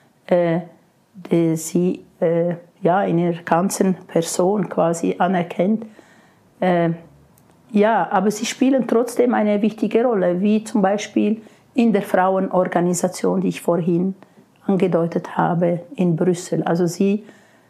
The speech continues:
sie finden dann doch irgendwie ihren Platz in diesen Strukturen.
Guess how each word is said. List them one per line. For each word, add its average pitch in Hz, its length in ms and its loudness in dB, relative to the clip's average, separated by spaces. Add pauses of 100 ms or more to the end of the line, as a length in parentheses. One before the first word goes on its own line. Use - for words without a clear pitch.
(220)
sie 175 520 -2 (760)
finden 214 520 0
dann 190 220 0
doch 240 260 0
irgendwie 247 560 2
ihren 226 360 0
Platz 202 360 -4
in 190 100 2
diesen 196 240 0
Strukturen. 240 800 -2